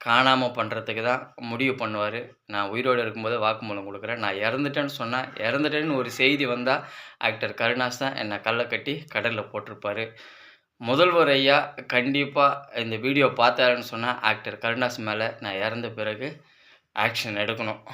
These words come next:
நன்றி. வாஸ்கோ ட காமா மூவி அசோசியேட் டைரக்டர்.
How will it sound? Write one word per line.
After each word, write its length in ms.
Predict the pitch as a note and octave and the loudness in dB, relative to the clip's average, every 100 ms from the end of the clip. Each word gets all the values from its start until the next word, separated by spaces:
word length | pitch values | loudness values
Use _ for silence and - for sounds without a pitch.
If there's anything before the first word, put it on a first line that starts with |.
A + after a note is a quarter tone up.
| - - - - _ - | -16 -18 -20 -20 _ -14
நன்றி. 560 | A#2 G#2+ A2 A#2+ - - | -4 -4 -4 -8 -14 -4
வாஸ்கோ 280 | A2+ A#2+ - | -2 -2 0
ட 200 | A2+ G2+ | 0 0
காமா 260 | G#2 G#2 | -2 -4
மூவி 380 | G2+ G#2+ A#2+ G3+ - - - | -6 -6 -8 -12 -14 -16 -12
அசோசியேட் 440 | G#2+ A#2+ G#2+ A2 | -8 -8 -6 -6
டைரக்டர். 420 | G#2 G#2 - G#2 | -6 -6 -10 -18